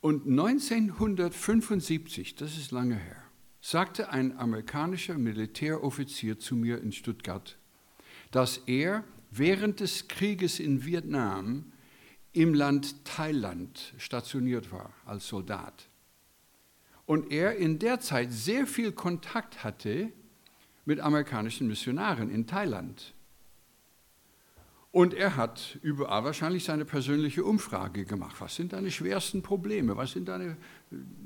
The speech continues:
was läuft und was ist so? Und er hörte von jedem Missionar, und er sagte mir das neunzehnhundertfünfundsiebzig, "Roger, alle haben mir gesagt, ihr schwerstes Problem war das Auskommen mit den anderen Missionaren.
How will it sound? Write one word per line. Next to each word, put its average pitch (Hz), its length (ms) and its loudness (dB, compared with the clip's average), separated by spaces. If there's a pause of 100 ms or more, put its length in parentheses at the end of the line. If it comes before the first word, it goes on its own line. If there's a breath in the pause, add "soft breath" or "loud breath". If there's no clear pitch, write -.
(220)
was - 240 -2
läuft 233 480 8
und 123 220 0
was 165 360 -6
ist 220 320 -2
so? 196 220 6
Und 127 160 2 (580 loud breath)
er 190 180 4
hörte 202 500 4
von 147 300 2
jedem 226 400 4
Missionar, 190 500 4
und 135 80 2
er 151 60 4
sagte 208 360 0
mir 131 140 4
das 113 340 2
neunzehnhundertfünfundsiebzig, 143 1200 -2 (100)
"Roger, 185 320 0 (420 loud breath)
alle 247 360 6
haben 220 240 4
mir 208 160 4
gesagt, 165 420 -2
ihr 190 160 2
schwerstes 185 540 -2
Problem 202 640 2 (720)
war 160 100 4
das 175 240 0
Auskommen 151 580 4
mit 175 160 2
den 175 120 -2
anderen 151 360 2
Missionaren. 190 680 -2